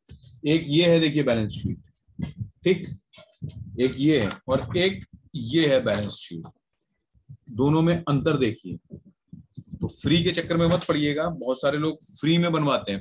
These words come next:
फ्री में नहीं, इसके पैसे दीजिएगा, इसके पैसे चार सौ, इसके पैसे दो चार सौ रुपए नहीं होते हैं,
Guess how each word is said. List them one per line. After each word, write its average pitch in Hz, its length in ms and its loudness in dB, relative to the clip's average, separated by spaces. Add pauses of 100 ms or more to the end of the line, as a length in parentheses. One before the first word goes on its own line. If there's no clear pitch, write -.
फ्री 143 160 0
में 160 120 2
नहीं, 139 200 0
इसके 139 220 -6
पैसे 139 280 0
दीजिएगा, 131 460 -4 (640)
इसके 143 220 -4
पैसे 151 680 0 (1600)
चार 139 360 2
सौ, 151 460 -4 (400)
इसके 156 220 -4
पैसे 143 280 -2
दो 127 160 -2
चार 123 220 0
सौ 147 140 0
रुपए 147 180 0
नहीं 151 140 0
होते 120 180 -4
हैं, 110 80 -2